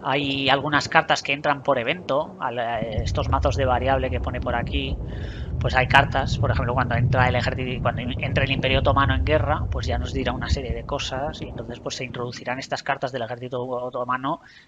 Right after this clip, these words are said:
en el descarte. Entonces ya, pues, podrán ir viniendo y podrán irse activando.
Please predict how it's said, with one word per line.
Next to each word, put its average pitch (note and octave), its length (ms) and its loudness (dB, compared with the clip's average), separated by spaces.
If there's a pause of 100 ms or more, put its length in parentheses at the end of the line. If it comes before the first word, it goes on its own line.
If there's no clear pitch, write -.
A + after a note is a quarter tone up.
en B2 120 -8
el A#2+ 120 -4
descarte. A2+ 540 -4 (220)
Entonces G#2 320 -18
ya, G#2+ 140 -12
pues, B2 200 -8
podrán A2 420 -10
ir A2+ 140 -12
viniendo C3 520 -4
y D3+ 100 -6
podrán A2 320 -16
irse A2 220 -14
activando. A2 580 -14